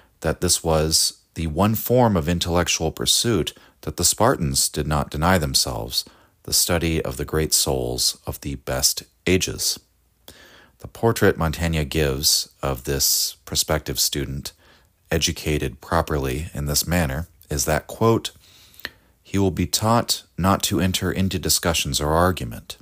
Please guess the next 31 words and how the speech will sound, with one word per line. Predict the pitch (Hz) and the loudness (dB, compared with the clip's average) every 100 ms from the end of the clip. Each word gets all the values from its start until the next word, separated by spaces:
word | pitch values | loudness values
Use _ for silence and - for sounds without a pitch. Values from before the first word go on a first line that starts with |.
| - - - - - - | -20 -16 -16 -16 -20 -4
except | - 92 - 90 | 0 0 0 -2
when | 78 | -2
he | 78 | 0
sees | - 85 73 | 0 0 -2
a | |
champion | 73 - 85 73 78 69 | -2 0 0 0 -2 -2
worth | 71 90 82 - - | 0 2 2 -2 -4
wrestling | 85 85 - 73 64 | 0 0 0 -2 -6
with, | - - - - _ - - _ - | -10 -14 -18 -20 _ -20 -20 _ -10
and | 73 69 | -8 -2
even | 90 90 | 2 2
then, | 82 90 71 55 - - _ - | 4 4 2 -4 -14 -20 _ -6
not | 85 85 - | -2 -2 -2
to | 90 | -2
use | 85 87 78 | 0 2 2
all | 80 | 0
the | 76 | -2
tricks | - 101 - - | -2 -2 0 0
that | 73 | 0
can | - 69 | -4 2
help | 107 120 | 4 4
him, | - 67 60 60 - - - - | 0 -6 -6 -12 -18 -20 -18 -12
but | - | -6
only | - 107 107 | 0 2 4
those | 90 87 82 80 - | 4 2 2 0 -2
that | 73 | -4
can | - 69 | -4 -6
help | 78 76 | -4 -4
him | 78 67 | -4 -4
the | 67 | -2
most. | 80 65 - - - | -2 -2 -2 -2 -6